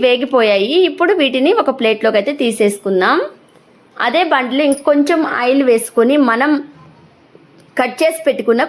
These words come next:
కొత్తిమీరని అయితే వేసుకోవాలి. ఇది కూడా slow to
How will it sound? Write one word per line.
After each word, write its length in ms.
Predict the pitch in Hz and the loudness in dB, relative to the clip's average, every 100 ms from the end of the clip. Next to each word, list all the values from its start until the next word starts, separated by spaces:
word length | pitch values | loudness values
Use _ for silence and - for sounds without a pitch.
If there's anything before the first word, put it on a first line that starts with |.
| 285 | 0
కొత్తిమీరని 500 | 254 254 254 226 220 | 0 2 2 2 0
అయితే 140 | 240 302 | 0 0
వేసుకోవాలి. 580 | 233 - 196 185 190 254 494 554 _ _ _ _ _ _ - 262 | -2 -2 0 0 2 2 0 -4 _ _ _ _ _ _ -2 0
ఇది 120 | 359 370 | 2 2
కూడా 160 | 349 349 | 0 2
slow 160 | 277 | 2
to 60 | 277 | 4